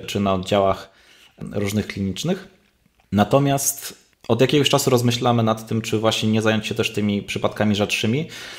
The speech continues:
właśnie po to, żeby w tych celach edukacyjnych już pokazać naszym użytkownikom, że faktycznie, słuchajcie, możecie się spotkać z takim i takim przypadkiem, on będzie wyglądał tak i tak, ponieważ w tych chorobach rzadkich jest bardzo długi, średni okres od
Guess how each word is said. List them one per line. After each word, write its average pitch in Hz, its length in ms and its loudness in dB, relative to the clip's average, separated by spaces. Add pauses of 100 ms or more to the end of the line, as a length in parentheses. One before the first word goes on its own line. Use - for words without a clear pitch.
(140)
właśnie 117 320 2
po 123 120 2
to, 120 120 2
żeby 113 600 6 (200)
w - 100 -16
tych 113 120 -6
celach 120 300 4
edukacyjnych 113 560 0
już 117 120 -2
pokazać 110 560 2
naszym 107 300 0
użytkownikom, 107 640 -4
że 117 100 0
faktycznie, 113 500 -2
słuchajcie, 107 400 -2
możecie 104 280 -4
się 107 100 -6
spotkać - 360 -4
z - 60 -8
takim 110 240 -2
i - 20 -4
takim 98 220 -4
przypadkiem, 151 500 -2 (420)
on 113 100 2
będzie 113 220 4
wyglądał 107 460 2 (140)
tak - 200 -2
i - 20 -6
tak, - 440 -2 (160)
ponieważ 117 380 2
w - 80 -12
tych - 340 -6
chorobach 110 360 0
rzadkich - 640 -4 (100)
jest - 380 -6
bardzo 117 280 2
długi, 110 560 -2
średni 113 440 0
okres 110 600 -2
od - 380 0